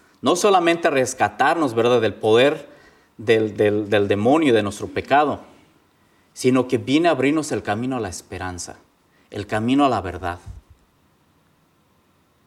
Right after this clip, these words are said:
¿Cuáles son las lecciones que tenemos que llevarnos a casa,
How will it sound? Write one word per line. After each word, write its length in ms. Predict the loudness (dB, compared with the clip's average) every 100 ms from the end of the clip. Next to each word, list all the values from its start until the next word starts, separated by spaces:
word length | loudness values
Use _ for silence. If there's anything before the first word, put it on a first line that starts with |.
| _ _ _ _ _ _ _ -20 -10 2
¿Cuáles 300 | 4 4 2
son 180 | 2
las 120 | 4 2
lecciones 680 | 0 0 2 4 4 2 0
que 180 | 0
tenemos 460 | 0 0 0 0 -2
que 500 | -2 2 4 2 -10 -20 _ -6
llevarnos 600 | 0 2 2 2 -4 -6
a 120 | -6
casa, 480 | -2 -2 -4 -12